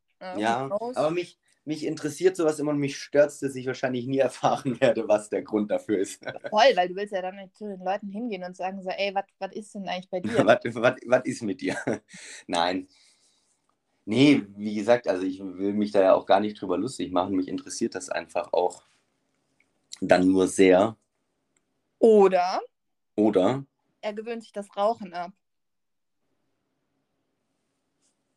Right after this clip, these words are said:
Speaker 1: Also weißt du, so diese, dieser Habit von irgendwas im Mund haben, ne, das scheint ja für viele Raucher irgendwie so ein Ding zu sein.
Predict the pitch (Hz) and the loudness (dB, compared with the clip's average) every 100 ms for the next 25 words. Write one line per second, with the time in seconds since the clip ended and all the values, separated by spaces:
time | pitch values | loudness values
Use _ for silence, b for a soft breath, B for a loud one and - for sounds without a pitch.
0 | _ _ _ _ _ _ - 214 202 196 | _ _ _ _ _ _ -4 -2 4 4
1 | 214 226 202 196 202 190 220 190 185 185 | 4 0 -4 -4 -6 -6 -6 -2 -2 -2
2 | 202 196 220 220 226 220 226 208 214 202 | -4 0 2 2 0 -6 -10 -10 -8 -10
3 | 196 196 220 233 208 208 214 202 202 202 | -10 -10 -8 -6 -2 -2 -2 -6 -6 -10
4 | 196 196 202 - - 214 196 190 202 202 | -10 -10 -12 -14 -10 -6 -4 0 -2 -2
5 | 185 202 190 190 196 196 220 - 175 165 | -6 -6 -10 -14 -14 -8 -6 -8 -8 -2
6 | 165 175 214 | 0 0 -4